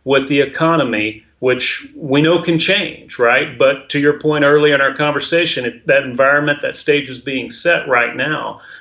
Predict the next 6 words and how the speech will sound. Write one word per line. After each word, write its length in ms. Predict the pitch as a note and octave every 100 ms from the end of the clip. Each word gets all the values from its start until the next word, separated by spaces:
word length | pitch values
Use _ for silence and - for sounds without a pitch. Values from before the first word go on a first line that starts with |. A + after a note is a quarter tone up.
| _ D3+
I 100 | C3+
think 360 | - A3 A3+
he's 340 | - F#3 D#3 -
in 340 | D3 C3 A#2+ -
decent 720 | D#3+ E3+ D#3+ F#3 E3 E3 -
shape 640 | - - D3+ C3 A2 -